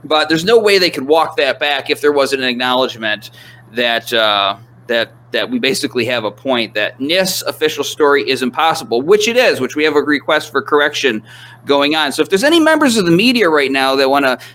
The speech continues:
pick up on the fact that, uh, a candidate for Congress is appearing on a nine eleven Truther show, what you should be asking yourselves is, you know, why do we have to sue nist to get any kind of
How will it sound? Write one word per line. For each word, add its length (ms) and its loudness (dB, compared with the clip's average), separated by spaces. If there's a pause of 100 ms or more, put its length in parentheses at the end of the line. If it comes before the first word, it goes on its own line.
pick 180 0
up 140 -2
on 120 2
the 120 -2
fact 340 -2
that, 240 0
uh, 260 2
a 60 -14
candidate 400 0
for 80 -6
Congress 680 0
is 120 -10
appearing 360 0
on 80 0
a 60 2
nine 180 0
eleven 280 0
Truther 420 0
show, 260 2
what 160 0
you 60 -10
should 180 -6
be 140 0
asking 260 -4
yourselves 480 -2
is, 300 0 (320)
you 80 -2
know, 80 0
why 160 0
do 80 4
we 100 2
have 140 -2
to 100 -10
sue 220 2
nist 360 0
to 60 -16
get 160 -2
any 160 0
kind 300 -2
of 200 -8